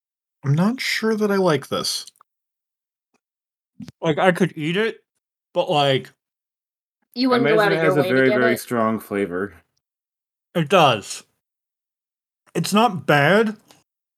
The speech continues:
Speaker 1: but it is very strong. The honey butter definitely does make it better, though,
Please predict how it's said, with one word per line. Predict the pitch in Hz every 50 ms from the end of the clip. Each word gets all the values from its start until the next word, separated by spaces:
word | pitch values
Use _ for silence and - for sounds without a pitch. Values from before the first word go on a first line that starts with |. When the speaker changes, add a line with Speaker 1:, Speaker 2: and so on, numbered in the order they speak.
| _ _ _ _ _ _ _ _ _ _ _ _ _ _ _ _ _ _ _ _ _ _ _ _ _ -
Speaker 1:
but | 165 170 165
it | 165 165
is | 147 131 110 98
very | 107 113 127 151 151 143 143 131 117
strong. | - - - - 123 107 98 98 92 98 104 - _ _ _ _ _ _ _ _ _ _ _ _ _ _ _ _ _ _ _ _ _ _ _ _ _ _ _ _ _ _ _ _ _ _ _
The | 127 147 165 160
honey | 131 170 185 196
butter | 185 165 170 156 151 131
definitely | - 143 135 - 139 127
does | 117 117 110 92
make | 113 107 101
it | 104 -
better, | 98 95 - 92 101
though, | - - 110 110